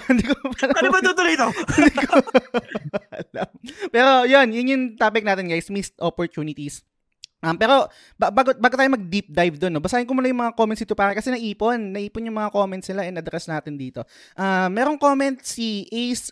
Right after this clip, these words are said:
Speaker 1: Shot sa episode natin na one hundred forty-three, Kwentuhang Handheld Games. <laughs> Sabi niya, "The best handhelds talaga, ang Game Boy, that Nintendo, Nintendo magic lives on until today. Sana nag-focus na lang ang mga handhelds gaya ng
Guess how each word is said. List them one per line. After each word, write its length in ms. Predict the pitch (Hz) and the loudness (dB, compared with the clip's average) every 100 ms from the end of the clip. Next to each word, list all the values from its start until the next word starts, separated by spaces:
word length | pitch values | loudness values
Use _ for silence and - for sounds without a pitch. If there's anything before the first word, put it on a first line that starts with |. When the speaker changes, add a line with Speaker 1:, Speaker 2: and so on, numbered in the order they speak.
| - | -14
Speaker 1:
Shot 480 | - 165 165 - - | -8 -2 -2 -2 -6
sa 80 | |
episode 400 | 175 170 180 175 | -4 -4 -4 -6
natin 240 | 160 160 156 | -4 -6 -6
na 80 | 151 | -6
one 160 | 156 | -6
hundred 320 | 156 156 151 | -6 -6 -8
forty-three, 640 | 147 151 151 135 151 170 - _ _ | -8 -8 -8 -12 -12 -12 -14 _ _
Kwentuhang 480 | 165 175 170 165 135 | -6 -4 -2 -4 -2
Handheld 400 | 147 143 139 139 | -6 -6 -6 -8
Games. 480 | 131 143 160 165 - _ _ _ | -8 -8 -8 -12 -18 _ _ _
<laughs> 0 | |
Sabi 320 | - 156 - | -8 -6 -6
niya, 160 | 147 131 - - 262 | -8 -10 -12 -20 -4
"The 80 | 165 | -2
best 400 | 170 208 247 - - | 4 4 4 0 -4
handhelds 800 | 185 180 180 156 151 156 151 - | -2 -2 -2 -2 0 -2 -4 -6
talaga, 480 | 151 147 135 117 - | -4 -4 -4 -6 -6
ang 160 | 165 | -8
Game 320 | 156 156 139 | -6 -4 -4
Boy, 480 | 135 139 151 180 196 | 0 0 0 -2 -6
that 240 | 147 160 - | -2 -2 -2
Nintendo, 560 | 160 160 156 147 151 - - | -8 -4 -4 -4 -8 -12 -8
Nintendo 560 | 160 151 185 180 185 | -6 -4 -2 0 -2
magic 400 | 175 156 143 143 | -2 -2 -4 -8
lives 400 | 143 147 139 135 | -4 -4 -4 -8
on 160 | - 139 131 | -6 -6 -6
until 240 | 131 139 127 | -10 -10 -10
today. 340 | - 135 117 _ _ _ | -12 -12 -14 _ _ _
Sana 320 | - 180 175 180 | -4 -2 0 -2
nag-focus 680 | 180 160 - 175 180 175 - | -4 -8 -4 -4 -2 -6 -4
na 160 | 165 | -4
lang 240 | 151 147 143 | -4 -4 -8
ang 160 | 147 | -10
mga 240 | 143 135 135 | -10 -10 -4
handhelds 560 | 190 220 196 175 175 | -2 0 0 0 -2
gaya 320 | 139 147 143 139 | -4 -2 0 -2
ng 480 | 139 135 131 127 | -6 -8 -10 -12